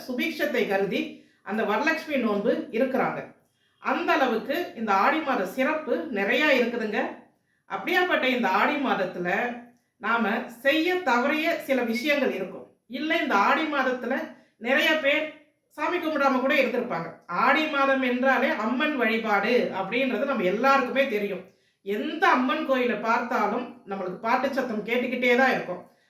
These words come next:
அந்த அளவுக்கு ஆடி மாதம் அம்மன் கோயில் வழிபாடும் அம்மன் கோயில் கூழ் வார்த்தலும் மிகச் சிறப்பு வாய்ந்தது. அப்ப அந்த அளவுக்கு நமக்கு பிரபலமான ஒரு விஷயம். அதே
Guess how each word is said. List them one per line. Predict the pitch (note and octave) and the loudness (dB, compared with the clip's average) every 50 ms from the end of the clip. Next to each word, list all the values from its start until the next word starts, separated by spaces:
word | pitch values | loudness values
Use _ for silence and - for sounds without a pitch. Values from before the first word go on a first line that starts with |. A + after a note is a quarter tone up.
| _ - | _ -10
அந்த | F3 G#3 B3 C4 C4+ C#4+ | -6 -4 -4 -2 -2 0
அளவுக்கு | C#4 C4+ C4 C4 - D#4 C4+ | 0 0 0 0 0 2 2
ஆடி | A3+ A3+ B3 C4 C#4+ C#4 | 4 4 4 2 2 0
மாதம் | C4 B3 A3+ A3+ B3+ D4+ D#4 D4+ | 0 -2 -2 0 -2 -2 -4 -2
அம்மன் | - G3+ A3 A#3+ C#4 B3+ C4 | -2 -2 -2 -2 -2 -2 -2
கோயில் | - B3+ B3 A#3+ A#3 A3 | 0 0 0 2 0 0
வழிபாடும் | G3 G3 A3+ B3 B3 C4 B3+ A#3 A3+ B3+ D#4 F4 - - - - _ _ - | 0 0 0 0 0 2 2 2 2 2 0 -2 -4 -10 -16 -20 _ _ -10
அம்மன் | - G#3 B3 C4 D4+ D#4 D#4 - - | -6 -4 -2 -2 0 -2 -2 -2 -2
கோயில் | C4 B3 A#3 A#3 - D#4 D4+ - | 0 0 0 0 0 -2 -4 -6
கூழ் | - - F4 F4+ F4+ F4+ | -6 -2 0 2 4 4
வார்த்தலும் | - B3+ A3+ A3 A3 - - G3+ G3+ C4 - | 4 4 4 2 0 -2 -4 -2 -2 -2 -2
மிகச் | B3 A#3 A#3 B3 D#4 D#4 - | -2 -2 -2 -2 -2 -2 -2
சிறப்பு | - D#4+ C4 B3+ A3+ A#3+ B3+ | 0 0 0 0 0 0 -2
வாய்ந்தது. | A3+ G3 F#3 F#3+ F3+ F3+ F3 E3+ F3 - - - _ _ _ _ _ _ _ _ - | 0 0 0 0 -2 -2 -2 -4 -6 -8 -12 -16 _ _ _ _ _ _ _ _ -14
அப்ப | A#3 B3+ E4 F4+ | -10 -4 0 2
அந்த | D4+ C4 B3+ C4 B3+ C4+ | 4 4 4 4 2 2
அளவுக்கு | C4 C#4+ D4 D#4+ D#4+ - D#4+ F#4 G#4 G4+ - - - - - - | 2 2 0 -2 -4 -2 0 2 2 2 0 -2 -6 -12 -16 -10
நமக்கு | A3+ B3 C4 C4+ - B3 | -6 -4 -4 -2 -2 -4
பிரபலமான | - B3+ C4 C4+ D#4 D#4 D#4 D#4 D#4+ D#4 D#4 D#4 | 0 2 2 2 2 2 0 2 2 2 2 2
ஒரு | C#4+ A#3 G#3 | 2 2 2
விஷயம். | G3 G3+ G#3 - G#3+ F#3+ E3 - - - _ _ _ _ _ _ _ _ _ - | 2 -2 -4 -4 -4 -6 -6 -6 -12 -18 _ _ _ _ _ _ _ _ _ -6
அதே | - G3 G3 A3+ A#3+ | -6 -2 0 4 4